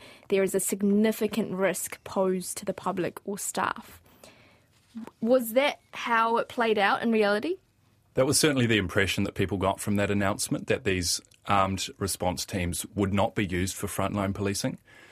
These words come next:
Speaker 2: that they would be called to high-risk situations if frontline officers felt they needed support,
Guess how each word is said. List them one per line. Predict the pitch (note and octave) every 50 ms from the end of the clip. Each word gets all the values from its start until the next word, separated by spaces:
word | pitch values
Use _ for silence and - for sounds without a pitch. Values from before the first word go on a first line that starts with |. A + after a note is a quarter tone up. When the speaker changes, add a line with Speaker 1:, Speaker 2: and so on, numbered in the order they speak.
| - _ -
Speaker 2:
that | - F#2+ -
they | F#2+ F#2
would | F#2 F#2 F#2+ F2+ -
be | - F#2 F2+
called | E2+ - - - F#2 F#2 F#2 F#2+ G#2 A2 - - - _ _ _ -
to | - - - G#2+ G2+ G2
high-risk | G2+ - - G#2+ G#2 G#2 G#2 G#2 - - -
situations | - - G#2+ - - G#2+ G#2 G2 G#2+ - - C#3+ C#3+ D3 -
if | - F#2 - -
frontline | - G2 - - F2+ F2+ F2
officers | F2 F2+ - - - F2 E2 -
felt | - - E2 - -
they | F2 E2+
needed | D#2+ D#2+ D#2+ E2+ D#2
support, | - - E2 - - F2+ F#2+ A2+ - -